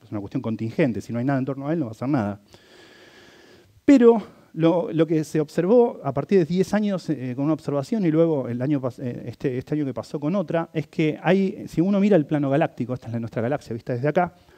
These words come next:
hay como dos lóbulos grandes. Uno se llama, hay como un lóbulo hacia arriba, est-, est-, estos son como cincuenta mil años luz más o menos. Es enorme. Fíjese que toda esta es esta galaxia.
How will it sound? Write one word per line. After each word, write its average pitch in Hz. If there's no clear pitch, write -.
hay 220
como 196
dos 190
lóbulos 135
grandes. 107
Uno 196
se 160
llama, 165
hay 180
como 170
un 147
lóbulo 185
hacia 143
arriba, 214
est-, 165
est-, -
estos -
son 180
como 139
cincuenta 139
mil 170
años 135
luz 135
más 104
o 110
menos. 107
Es 139
enorme. 117
Fíjese 131
que 107
toda 135
esta 127
es -
esta 147
galaxia. 175